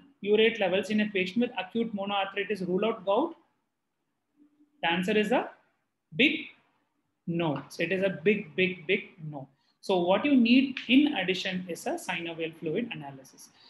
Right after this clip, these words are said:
So before that, in the urine examination, as a part of your renal evaluation, you need to know about the urine evaluation also. Okay. Uh,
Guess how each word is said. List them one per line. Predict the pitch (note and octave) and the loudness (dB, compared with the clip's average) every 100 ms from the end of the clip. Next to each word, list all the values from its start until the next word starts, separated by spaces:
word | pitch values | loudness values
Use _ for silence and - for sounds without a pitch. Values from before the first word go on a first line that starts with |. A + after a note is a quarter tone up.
| _ | _
So | - F3+ | -8 -6
before | F#3 B3+ C4 | 4 4 6
that, | B3 - | 2 2
in | A3+ C4 | 4 4
the | B3+ | 4
urine | A#3+ B3 | 4 4
examination, | A3 F3+ G3+ G3+ G3 G3 B3 A3 | 2 0 -4 -6 -10 -8 -4 -2
as | F#3 F#3+ | -2 -4
a | |
part | G3 F3+ G3 | -2 0 0
of | G#3+ G#3+ | -4 -2
your | G#3 | -4
renal | E3+ F#3 F#3 | -2 -2 -2
evaluation, | F3 E3+ E3+ E3+ E3+ A3+ | -2 -4 -6 -6 -2 -2
you | |
need | F#3 F3 | -2 -6
to | F3+ E3 | -8 -10
know | F3 G3 | -8 -6
about | F3 E3+ E3+ | -2 0 0
the | E3 C4 - _ _ _ _ | -4 -8 -8 _ _ _ _
urine | E3 F3+ F3+ B3+ - - | 0 4 4 4 0 -8
evaluation | E3 D#3+ D#3 D3+ D#3 - G#3+ - | -6 -6 -8 -10 -12 -8 -6 -6
also. | D3+ C#3+ - C3+ _ _ - _ _ | -8 -10 -14 -18 _ _ -20 _ _
Okay. | E3+ D#3+ A3+ A#3 - _ _ F3+ | -8 -4 -4 -4 -12 _ _ -2
Uh, | F3+ F3+ F3+ | 2 2 0